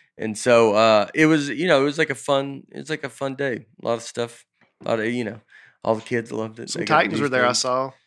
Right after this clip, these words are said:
Speaker 1: Yeah, I didn't
Speaker 2: Will,
Speaker 1: see them.
Speaker 2: Will
Speaker 1: I
Speaker 2: Levis.
Speaker 1: think I saw the, I, now that I saw a picture of him and then I saw that they were there, I was like, "Oh, I might have seen him standing there at one point." I didn't realize who it was, but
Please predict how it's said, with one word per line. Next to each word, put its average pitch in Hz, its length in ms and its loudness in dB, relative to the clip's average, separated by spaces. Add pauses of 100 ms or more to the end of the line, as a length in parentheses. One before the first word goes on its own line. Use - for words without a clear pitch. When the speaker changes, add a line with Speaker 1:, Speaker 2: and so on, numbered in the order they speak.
(240)
Speaker 1:
Yeah, 127 280 6
I 156 60 6
didn't 151 120 4
Speaker 2:
Will, 156 100 4
Speaker 1:
see 156 140 -2
them. 135 240 -2
Speaker 2:
Will 147 180 0
Speaker 1:
I 247 100 6
Speaker 2:
Levis. 294 240 2
Speaker 1:
think 294 100 6
I 247 40 4
saw 180 560 2
the, 143 340 0 (100)
I, 170 80 4
now 220 240 0
that 233 120 2
I 143 240 4
saw 170 280 -2
a 120 40 -2
picture 135 400 -10
of 101 100 -10
him 101 320 -8 (400)
and 123 80 -6
then 151 100 6
I 147 60 4
saw 160 300 2
that 156 160 2
they 131 100 2
were 117 100 -4
there, 117 560 -2 (340)
I 123 120 4
was 127 160 4
like, 123 180 4
"Oh, 190 160 6
I 226 80 2
might 170 340 2
have 107 120 -8
seen 123 360 -6
him 104 400 -8
standing 113 500 -2
there 101 180 -4
at 104 80 -6
one 104 160 -4
point." - 380 -10
I 123 80 -2
didn't 120 140 -6
realize 104 280 -8
who 104 160 -10
it - 80 -8
was, - 420 -12 (140)
but - 300 -12